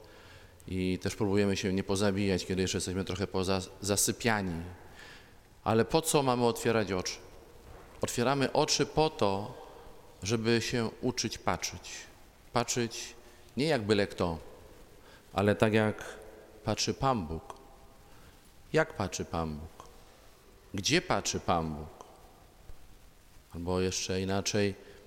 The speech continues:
gdzie sięga Jego wzrok i na czym zatrzymuje swój wzrok? Bóg ma niesamowite umiłowanie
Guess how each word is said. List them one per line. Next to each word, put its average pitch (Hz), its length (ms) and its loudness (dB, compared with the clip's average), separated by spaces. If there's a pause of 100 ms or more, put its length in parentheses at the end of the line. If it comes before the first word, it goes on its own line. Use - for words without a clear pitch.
(840)
gdzie 107 480 2
sięga 127 380 2
Jego 107 280 4
wzrok 113 460 2
i 110 260 2 (520)
na 113 160 2
czym 113 240 2
zatrzymuje 113 840 2 (440)
swój 98 240 0
wzrok? 87 520 2 (960)
Bóg 233 160 -4
ma 190 120 4
niesamowite 135 1040 2 (960)
umiłowanie 113 1120 2